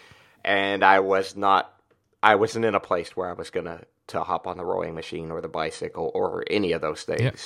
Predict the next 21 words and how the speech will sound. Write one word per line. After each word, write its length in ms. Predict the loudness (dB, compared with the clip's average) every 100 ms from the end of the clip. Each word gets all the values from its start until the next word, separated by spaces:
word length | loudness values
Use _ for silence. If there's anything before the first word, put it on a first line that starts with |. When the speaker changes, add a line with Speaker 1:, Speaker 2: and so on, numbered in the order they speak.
| -10
Speaker 1:
for 160 | 2 4
an 80 | 4
hour 220 | 2 2
and 60 | 0
a 20 |
half 300 | 0 -2 -4
to 80 | -8
fill 220 | -4 0
that, 240 | 0 -2 -4
that 260 | -2 0 2
damn 240 | 0 2
Speaker 2:
Yep. 100 | 0
Speaker 1:
ring. 160 | -2 -8 _ -20 -20 -20 _
So 300 | 6 10 12
I 180 | 10 8
lowered 400 | 4 2 0 0
my, 220 | -2 -4 -6
my 200 | -4 -2
goal 260 | 0 0 2
quite 280 | 4 4 2
considerably. 600 | -2 0 0 -2 -10